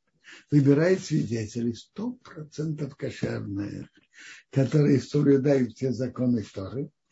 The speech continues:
и которые не родственники, не являются родственниками ни жениха, ни невесты. Э,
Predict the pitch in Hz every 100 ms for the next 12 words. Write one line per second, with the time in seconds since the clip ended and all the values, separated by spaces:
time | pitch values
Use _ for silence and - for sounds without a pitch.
0 | - - _ 175 - 156 123 185 170 147
1 | 151 190 220 147 165 180 - 185 185 180
2 | 180 - - - _ _ - 143 170 151
3 | 156 160 156 - 139 143 135 - 147 165
4 | 143 _ - 143 143 151 - - - -
5 | _ 135 147 175 123 139 214 127 - 139
6 | 214 - _ _ 127 139 139 120 107 98
7 | - _ _ _ _ _ _ _ _ _
8 | _ _ _ _ _ _ _ _ _ _
9 | _ _ _ _ _ _ _ _ _ _
10 | _ _ _ _ _ _ _ _ _ 170
11 | 170 170 165 160 160